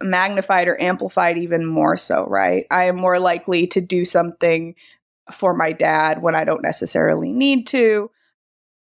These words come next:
You're just more allergic to the people you're often the closest to.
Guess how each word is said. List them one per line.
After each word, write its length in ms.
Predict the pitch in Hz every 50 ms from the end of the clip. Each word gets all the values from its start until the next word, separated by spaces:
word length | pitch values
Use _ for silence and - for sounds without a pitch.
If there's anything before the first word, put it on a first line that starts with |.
| _
You're 160 | _ 269 311 302
just 240 | 311 440 - -
more 200 | 427 427 440 453
allergic 560 | 453 392 277 226 220 302 330 - 294 175 - - _ _ _ _ _ _ _ _ _
to 120 | - - 240
the 120 | 220 220
people 380 | - - 226 220 214 233 226 208
you're 160 | 202 202 180
often 340 | 175 180 180 - 208 185 185
the 80 | 180
closest 600 | 175 - - 160 160 180 - - 165 - - - -
to. 380 | - - - 117 202 214 214